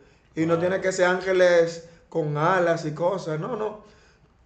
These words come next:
Speaker 1: Tú puedes ser un ángel. Ángel significa enviado de Dios.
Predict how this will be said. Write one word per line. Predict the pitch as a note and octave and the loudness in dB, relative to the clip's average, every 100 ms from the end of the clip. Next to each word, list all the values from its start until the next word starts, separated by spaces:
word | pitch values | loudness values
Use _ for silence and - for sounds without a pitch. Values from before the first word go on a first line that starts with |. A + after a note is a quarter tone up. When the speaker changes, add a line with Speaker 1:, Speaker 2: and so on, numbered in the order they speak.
| _ | _
Speaker 1:
Tú | B3 G#3+ | -4 -2
puedes | G#3 G3+ | 0 0
ser | F#3+ F#3 | 0 -2
un | F3+ | -2
ángel. | A3+ F#3+ E3+ D#3 | -4 -4 -6 -6
Ángel | F3 F#3+ | -4 -4
significa | F#3+ F#3 F3 F3+ F3+ F#3+ F3 | -4 -4 -6 -6 -4 -2 -2
enviado | E3 D#3+ E3+ | 0 2 4
de | E3+ | 2
Dios. | D3+ F3 F3 | 0 -2 -4